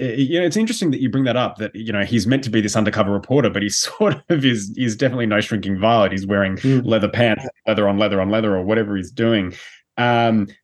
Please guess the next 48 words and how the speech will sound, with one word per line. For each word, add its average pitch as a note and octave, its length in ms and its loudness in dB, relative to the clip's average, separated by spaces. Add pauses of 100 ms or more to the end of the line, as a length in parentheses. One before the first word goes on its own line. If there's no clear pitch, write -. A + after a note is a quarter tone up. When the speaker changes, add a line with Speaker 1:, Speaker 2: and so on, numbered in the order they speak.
(140)
Speaker 1:
and A#2+ 60 4
I C3 100 2
think D#3+ 240 -2
that C#3+ 160 -6
that's C3+ 320 -2
tied A#2 380 0
to A2+ 100 0
his G#2 260 -6
sort A#2+ 200 2
of, G#2 100 2
you B2 60 0
know, A2 100 4
his, A#2 220 0
his, G#2+ 400 -2
his A#2 180 0
sort A#2 100 2
of F#2+ 120 0
Joker A#2+ 320 2
side, D#2 420 0
where F#2+ 240 0
he G2+ 140 0
has, G2+ 280 0
he B2 100 -4
has A2+ 120 2
a B2+ 60 0
flair A#2 280 0
for A2+ 140 -6
theatricality G#2+ 880 -2
in A2+ 100 -2
everything C3 340 2
that G#2 100 0
he G2 40 -2
does. F2 240 -6 (200)
Even F#3 180 2
the F3+ 80 2
way C3 220 0
that C#3+ 100 -2
he B2+ 80 0
goes A#2+ 240 -2
undercover, G#2 480 -4
he's A2 220 -4
not D#3 160 -2
going C3 220 0
undercover G2+ 580 0 (320)
in B2 100 2
a A#2 60 4
way G#2 340 2
that's G2 500 -4